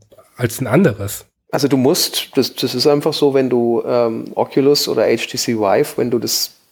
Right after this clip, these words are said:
Speaker 2: in geiler Qualität haben willst, dann brauchst du halt so einen, ja, richtig fetten zweitausend Euro P C, vielleicht auch für tausenddreihundert. Und dann
Speaker 1: Ja.
Speaker 2: nochmal die Hardware dazu. Also da ist es momentan so, ist ja auch so mit der Pro, das wusste ich bis vor kurzem gar nicht, dass die Pro ja auch, ähm,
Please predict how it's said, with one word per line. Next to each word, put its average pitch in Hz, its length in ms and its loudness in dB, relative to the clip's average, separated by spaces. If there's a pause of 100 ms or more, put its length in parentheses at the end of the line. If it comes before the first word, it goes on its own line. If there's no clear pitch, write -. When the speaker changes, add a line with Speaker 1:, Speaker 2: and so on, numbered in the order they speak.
(140)
Speaker 2:
in 127 200 -6
geiler 120 360 2
Qualität 120 520 0
haben 110 280 0
willst, 156 420 -2 (360)
dann 139 120 -8
brauchst 113 260 -2
du 143 80 0
halt 135 140 2
so - 140 0
einen, 139 260 -4 (440)
ja, 160 280 -4 (340)
richtig 147 240 -2
fetten 170 440 -4
zweitausend 139 480 0
Euro 143 180 2
P 131 140 -2
C, 120 220 -8
vielleicht 120 240 -4
auch 104 80 0
für - 120 -4
tausenddreihundert. 117 840 -2 (380)
Und 151 100 0
dann 127 100 2
Speaker 1:
Ja. 143 60 0
Speaker 2:
nochmal 131 140 2
die 120 80 -2
Hardware 120 300 2
dazu. 113 300 -2
Also 120 160 0
da 120 180 2
ist 147 100 -2
es - 80 -6
momentan 151 400 2
so, 156 80 0
ist 143 100 -2
ja 131 120 4
auch 127 100 2
so - 100 0
mit 127 100 0
der 123 60 2
Pro, 131 300 -2
das 185 160 0
wusste 180 240 0
ich - 60 -8
bis 160 120 -4
vor 143 220 -2
kurzem 147 340 -2
gar 123 200 2
nicht, - 260 -6 (360)
dass 143 180 -2
die 127 100 -4
Pro 127 260 0
ja 151 280 2
auch, 131 380 0
ähm, 127 400 0